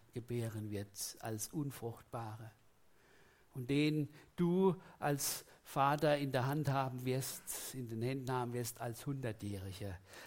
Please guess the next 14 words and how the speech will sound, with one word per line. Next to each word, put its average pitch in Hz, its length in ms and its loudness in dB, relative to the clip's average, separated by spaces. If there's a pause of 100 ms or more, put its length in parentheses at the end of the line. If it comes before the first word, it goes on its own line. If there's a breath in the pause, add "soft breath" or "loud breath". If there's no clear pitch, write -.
(100)
Das 170 300 6
ist - 340 -2
der 123 100 2
Sohn 139 360 2
der 123 100 -2
Verheißung. 139 600 2 (280 loud breath)
Und 156 120 6
an 147 160 6
dem 165 460 10 (320 loud breath)
will 135 160 2
ich 123 160 0
meinen 117 380 0
Segen 110 480 -4
weitergeben. - 580 -10